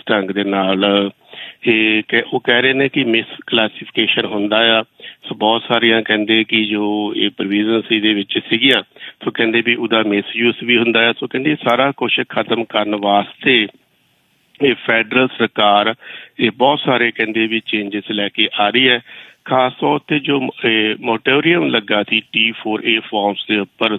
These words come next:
ਸੋ ਕਹਿੰਦੇ ਵੀ ਉਹਨੂੰ ਵੀ ਲਿਫਟ ਕੀਤਾ ਜਾ ਰਿਹਾ, ਹਟਾਇਆ ਜਾ ਰਿਹਾ ਆ। ਤੇ ਇਹਦੇ ਵਿੱਚ ਦੱਸਿਆ ਜਾ ਰਿਹਾ ਕਿ ਅਗਲੇ ਚਾਰਾਂ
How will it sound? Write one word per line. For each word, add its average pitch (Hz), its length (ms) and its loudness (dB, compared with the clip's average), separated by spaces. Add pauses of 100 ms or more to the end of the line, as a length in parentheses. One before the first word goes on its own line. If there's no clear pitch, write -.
ਸੋ 110 100 -6
ਕਹਿੰਦੇ 107 300 -2
ਵੀ 113 120 2
ਉਹਨੂੰ 110 280 -2
ਵੀ 120 120 0
ਲਿਫਟ 107 280 0
ਕੀਤਾ 107 300 -2
ਜਾ 104 140 2
ਰਿਹਾ, 104 120 2 (100)
ਹਟਾਇਆ 101 360 2
ਜਾ 107 220 2
ਰਿਹਾ 110 280 4
ਆ। 110 40 -2 (400)
ਤੇ 165 140 4
ਇਹਦੇ 190 300 4
ਵਿੱਚ 156 260 0 (120)
ਦੱਸਿਆ 120 320 0
ਜਾ 110 260 2
ਰਿਹਾ 110 280 2 (520)
ਕਿ 170 460 6 (200)
ਅਗਲੇ 151 300 2
ਚਾਰਾਂ 139 420 0